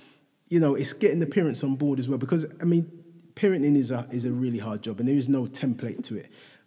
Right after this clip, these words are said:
Uh, but the truth is, as parents, you don't know what you don't know. So sometimes you do need to be humble enough to say, "Look,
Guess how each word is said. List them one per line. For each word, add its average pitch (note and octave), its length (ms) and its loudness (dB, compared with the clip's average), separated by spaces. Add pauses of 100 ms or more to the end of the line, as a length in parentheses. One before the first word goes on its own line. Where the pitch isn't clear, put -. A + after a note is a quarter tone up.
(200)
Uh, C#3+ 120 -6 (100)
but - 120 -4
the - 80 -6
truth F3+ 320 0
is, C3+ 300 0 (880)
as C3+ 140 -2
parents, C#3+ 600 2
you C3+ 120 -4
don't C3+ 240 4
know C3+ 80 2
what B2+ 200 -2
you B2 100 0
don't B2 240 -2
know. B2 220 -4 (300)
So - 140 -6
sometimes C3+ 580 0
you B2 80 0
do C#3 280 0
need C3 280 4
to A#2+ 260 0 (440)
be B2 280 4
humble C3+ 520 0
enough B2 300 0
to A#2 80 -8
say, B2+ 180 -2
"Look, C3 260 0